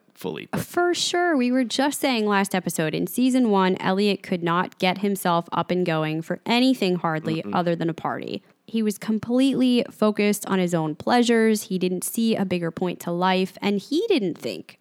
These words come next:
Speaker 2: that he could step up to these tasks and these responsibilities. Even down to when they first came to Fillory, he was still struggling with that. But as each new challenge gets placed in his way,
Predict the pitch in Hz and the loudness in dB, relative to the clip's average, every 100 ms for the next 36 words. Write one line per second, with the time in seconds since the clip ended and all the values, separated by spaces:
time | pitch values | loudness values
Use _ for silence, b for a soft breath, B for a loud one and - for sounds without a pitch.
0 | - 202 208 - 220 233 - - 208 202 | -6 -2 -2 -2 -2 -2 -4 0 2 4
1 | 262 - - 175 156 - 156 147 165 - | 0 0 -4 -4 -6 -4 -4 -2 -6 -10
2 | - 190 180 170 170 165 165 160 190 214 | -6 -2 0 -2 -4 -6 -6 -6 -4 -2
3 | 277 - - - B B B B 269 302 | -2 -2 -6 -10 B B B B 0 2
4 | 311 269 247 254 247 233 226 226 233 233 | 2 2 2 2 0 0 0 0 0 0
5 | - 226 233 220 - 269 269 190 180 180 | 2 2 2 2 0 0 2 2 2 0
6 | 180 180 - 214 214 - 220 226 175 160 | 0 -2 -2 -2 -2 -2 -2 -2 -2 -4
7 | - 90 62 - _ _ - 208 208 208 | -6 -6 -8 -12 _ _ -2 2 4 2
8 | 233 - 240 233 - 247 226 175 180 180 | -2 0 0 0 0 0 2 0 0 -4
9 | 175 - 196 190 - 175 170 175 214 240 | -6 -4 -2 0 -2 -2 -4 -2 0 2
10 | 185 180 | 0 -2